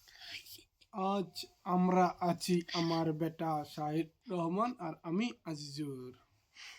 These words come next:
আমার বেটা, আপনারা দেখতে থাকেন, অনেক সুন্দর একটা ভিডিও হতে চলেছে। এই ভিডিওতে আপনারা কিছু শিক্ষণীয়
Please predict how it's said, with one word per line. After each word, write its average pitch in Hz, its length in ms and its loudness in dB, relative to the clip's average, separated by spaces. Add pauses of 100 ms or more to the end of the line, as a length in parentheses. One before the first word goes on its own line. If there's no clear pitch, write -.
(1040)
আমার - 140 -2
বেটা, 403 460 10 (680)
আপনারা 151 400 -6
দেখতে 147 360 -8
থাকেন, 180 480 -2 (880)
অনেক 196 360 0
সুন্দর 156 560 -2
একটা 160 460 -12 (680)
ভিডিও 160 300 -4
হতে 147 280 -10
চলেছে। 139 680 -12 (640)
এই 190 140 -8
ভিডিওতে 160 560 -4
আপনারা 139 400 -8
কিছু - 420 -10 (520)
শিক্ষণীয় 196 800 -6